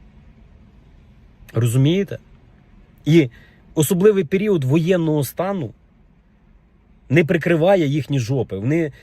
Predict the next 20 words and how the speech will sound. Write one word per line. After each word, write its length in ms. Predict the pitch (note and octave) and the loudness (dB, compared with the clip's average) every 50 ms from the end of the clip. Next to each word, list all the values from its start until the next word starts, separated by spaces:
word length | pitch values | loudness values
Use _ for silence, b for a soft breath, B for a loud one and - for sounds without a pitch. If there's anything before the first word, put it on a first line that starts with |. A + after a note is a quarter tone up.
| b b b b | b b b b
е, 220 | - B2+ C3+ C3+ C3+ | -6 -2 0 0 2
ну, 220 | D#3 E3 D#3 C3+ | 2 2 0 0
вони 200 | C3 D3+ E3+ D#3+ | 0 0 0 0
часто, 360 | - F3+ F3+ F3 D3 - D#3+ | 0 0 -2 -2 -2 -4 -6
буває, 440 | D3 C#3+ D3 D#3+ E3+ E3 D#3+ D3+ C#3 | -6 -4 -4 -2 -2 0 0 0 -2
х-, 140 | - - - - - | -4 -6 -14 -12 -6
хочуть 260 | E3 D3+ - D#3+ B2+ | -6 -6 -6 -6 -10
ховатися 600 | - - C#3 C#3 D3 D3+ C3+ - G#2+ - - A2 | -10 -8 -4 -2 -2 -2 -2 -4 -6 -8 -6 -8
від 180 | G#2 G#2+ G2+ G#2 | -8 -8 -8 -8
людей, 380 | A#2+ A#2 A2 A2 G2 F#2 F2 - - - | -8 -6 -4 -4 -4 -6 -8 -14 -16 -12
прикриваючись 720 | - G#2+ - A#2+ A#2 C3 C#3+ C#3 B2 G#2+ F#2+ - G2+ - | -10 -8 -4 -2 0 0 0 0 0 -2 -4 -6 -10 -8
цим 200 | - A#2 G#2 G#2 | -6 -6 -6 -6
воєнним 480 | G#2 G#2 A2 A2+ B2 B2 A2+ G#2+ G#2 F#2 | -6 -6 -6 -4 -4 -4 -4 -4 -6 -8
станом. 460 | - - A2+ B2 C3 A#2 G#2 G2 G2 - - - b b b b b b b b b b b b b b b b b b _ _ _ _ _ _ - | -8 -8 -8 -6 -6 -6 -8 -10 -14 -18 -20 -20 b b b b b b b b b b b b b b b b b b _ _ _ _ _ _ 0
Як 140 | B2+ C3+ A#2 | 0 2 2
раніше 300 | E3 F3+ F#3 E3+ - D3+ | 4 2 2 2 0 0
вони 160 | C#3 C#3 C#3 | 0 0 0
ховалися 500 | B2+ - C3+ C#3+ D3 C#3+ C3+ A#2 - B2 | 0 0 2 2 2 4 2 0 -2 -4
за 140 | A2 G#2+ A#2 | -4 -4 -2
ковідом. 600 | - - B2 A2 A#2 D3 D#3 D3 A#2 G#2+ G2 G2+ | -2 0 -2 0 0 -2 -4 -2 -4 -4 -6 -8